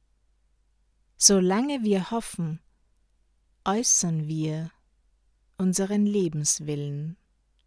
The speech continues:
Solange wir hoffen,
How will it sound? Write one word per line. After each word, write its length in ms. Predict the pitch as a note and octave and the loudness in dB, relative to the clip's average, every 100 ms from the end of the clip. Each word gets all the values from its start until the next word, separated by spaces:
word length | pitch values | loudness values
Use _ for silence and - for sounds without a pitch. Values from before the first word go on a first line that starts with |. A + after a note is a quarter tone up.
| _ _ _ _ _ _ _ _ _ _ _ _ _ _ _ _ - | _ _ _ _ _ _ _ _ _ _ _ _ _ _ _ _ -2
Solange 640 | - F3+ E3 E3 A3 G#3+ | 2 2 2 2 2 2
wir 260 | F3+ E3+ E3 | 2 0 0
hoffen, 540 | G#3 - - D#3 F3+ | -2 -2 -6 -4 -6